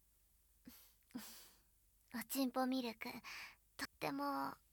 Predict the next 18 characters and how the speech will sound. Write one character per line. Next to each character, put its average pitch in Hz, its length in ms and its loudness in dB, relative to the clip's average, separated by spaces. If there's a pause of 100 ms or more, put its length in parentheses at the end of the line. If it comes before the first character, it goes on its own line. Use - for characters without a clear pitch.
(180)
美 311 140 2
味 320 40 2
し - 120 -4
く - 160 -14
感 403 180 0
じ 427 140 -4
ま 415 160 -2
す。 - 100 -4 (880)
<laughs> - 640 0 (1500)
ご 240 100 4
ち - 120 0
そ 262 400 6
う 262 60 2
さ 262 180 2
ま 254 220 4
で 262 160 0
し - 240 -6
た、 - 120 12